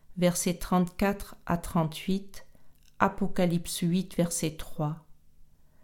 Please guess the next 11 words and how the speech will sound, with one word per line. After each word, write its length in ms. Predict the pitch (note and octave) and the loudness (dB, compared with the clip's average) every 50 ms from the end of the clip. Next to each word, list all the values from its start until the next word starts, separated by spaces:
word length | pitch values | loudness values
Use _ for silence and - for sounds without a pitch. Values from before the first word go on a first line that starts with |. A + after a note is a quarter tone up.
| - - - - - - - - - G#3+ | -20 -20 -20 -20 -20 -20 -20 0 6 8
L'encens 640 | A3 B3 B3 B3 B3 - - C4 B3+ B3+ B3 - | 10 12 10 10 8 6 6 8 8 8 8 6
était 240 | B3 A#3+ B3 A#3 A3+ | 4 6 6 4 4
composé 560 | - - A3+ A3 A3 - A3 G#3+ G#3 A3 A3 | 6 6 6 6 8 8 6 8 8 8 8
de 100 | A3 G#3+ | 8 6
quatre 600 | F#3+ G3 - - - A#3 A3 A3 A3 - - - - - - | 2 0 0 -4 0 0 0 2 0 -4 -8 -10 -10 -10 0
ingrédients. 840 | - F3+ F3 E3 F3 E3 E3+ E3 E3 D#3 D#3+ D#3+ D#3+ D#3 D#3 D#3 D3+ - - - _ - - - _ - - - - - - | 2 4 4 4 2 2 0 0 0 0 0 0 0 0 0 -2 -6 -10 -16 -20 _ -20 -20 -20 _ -20 -20 -20 -20 -6 0
Le 120 | F3+ F3 | 2 4
stacte, 720 | E3+ E3 - - - - F#3 G3+ G#3 - - - - - C#4 C4+ - - - - - - - - | 4 4 0 0 2 4 4 4 2 -2 -8 -8 -4 -4 -4 -4 -6 -14 -20 -20 -20 -20 -8 0
la 180 | - F#3+ F#3 F#3 | 4 6 6 6
coquille 520 | F#3 - A3+ A3 A3 - - G#3+ G3 G#3 | 6 4 4 2 4 6 6 6 8 6
odorante, 760 | G3+ - - F3 E3+ E3+ F3+ F#3 G3 A3 B3 A#3+ - - - | 6 6 6 6 6 6 6 6 6 6 6 4 0 -8 -16